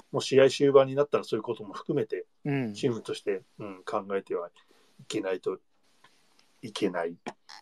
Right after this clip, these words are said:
Speaker 1: のに、ちょっともう、
Speaker 2: そうですね。
Speaker 1: そうですね、来節から第四節ですかね。
Speaker 2: うん。
Speaker 1: 四節に入っていくので、まあ、四、五、六、七、残り四試合、
Speaker 2: はい。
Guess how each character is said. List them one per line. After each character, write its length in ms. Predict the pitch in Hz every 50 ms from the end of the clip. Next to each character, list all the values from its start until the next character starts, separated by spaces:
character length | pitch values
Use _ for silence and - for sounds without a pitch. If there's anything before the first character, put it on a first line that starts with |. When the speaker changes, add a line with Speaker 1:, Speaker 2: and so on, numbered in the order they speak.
| _ _
Speaker 1:
の 80 | 123 131
に、 60 | 127
ち 80 | - 139
ょ 80 | 127
っ 20 | 113
と 80 | 104
も 0 |
う、 20 | 107
Speaker 2:
そ 120 | 110 117
う 0 |
で 0 |
す 0 |
ね。 300 | - 143 151 143 139 - -
Speaker 1:
そ 80 | 131
う 40 | 107
で 60 | -
す 60 | -
ね、 80 | 156 143 117
来 760 | 110 113 117 117 120 120 120 120 117 113 113 110 110 110 107
節 440 | 104 - - 110 - - - - -
か 200 | _ - 143 147
ら 160 | - 135 120
第 300 | 113 - 120 117 104 95 92 92 92 - _ _ _ _ _
四 460 | - 127 117 - - - 113 104 101
節 340 | - - - - - - -
で 60 | -
す 100 | - -
か 100 | - 131
ね。 180 | 139 160 - - _ - -
Speaker 2:
う 80 | 170 147
ん。 260 | 139 135 127 117 107
Speaker 1:
四 300 | 104 120 107 107 107 104
節 300 | - - - - - -
に 100 | - 95
入 140 | - 101 98
っ 20 | -
て 160 | _ - -
い 60 | -
く 60 | -
の 100 | 117 117
で、 100 | 107 104
ま 160 | 104 107 104
あ、 40 | 98 87
四、 240 | 95 120 120 120 110 101 95 92 90 90
五、 300 | 104 110 107 98 95 98
六、 240 | 110 107 - 107
七、 260 | 98 107 110 101 87 - 107
残 320 | 104 95 - - 117 107
り 520 | 104 107 101 101 101 98 95 95 95 92 98
四 160 | 107 123 135
試 200 | 127 - 151 113
合、 20 |
Speaker 2:
は 40 |
い。 40 | 95